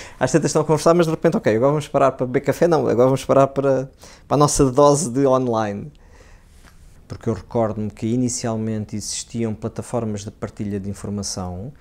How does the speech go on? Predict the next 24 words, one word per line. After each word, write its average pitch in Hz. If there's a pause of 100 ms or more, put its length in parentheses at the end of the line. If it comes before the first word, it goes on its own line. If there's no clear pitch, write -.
(300)
mas 113
que -
não 151
utilizavam 113
essa 101
informação 107
para 135
consumo 139
próprio. 98 (640)
E 101
por 107
isso 110
eu 104
lembro-me 113
do 113
Flickr, 117
nós 98
podíamos 110
colocar 117
as 92
nossas 98
fotografias 110
no 127
Flickr, 147